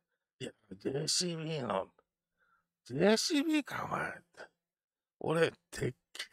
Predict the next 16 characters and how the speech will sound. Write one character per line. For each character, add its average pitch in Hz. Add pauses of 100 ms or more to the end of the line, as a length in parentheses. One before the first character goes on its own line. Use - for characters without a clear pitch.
(160)
り、 131 (1080)
て 123
っ 123 (220)
き 208
り 185
あ 113
の、 101 (200)
<clears throat> - (640)
竹 -
藤 208
か 120
と 107
思 101
っ -
た -
よ。 -